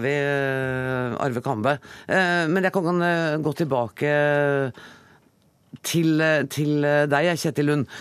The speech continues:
Ehm, altså, dere har ikke noe støtte fra Høyre.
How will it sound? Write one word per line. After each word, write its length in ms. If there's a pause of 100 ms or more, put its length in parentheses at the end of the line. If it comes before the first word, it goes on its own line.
(140)
Ehm, 960
altså, 220
dere 140
har 140
ikke 200
noe 120
støtte 300
fra 400 (220)
Høyre. 500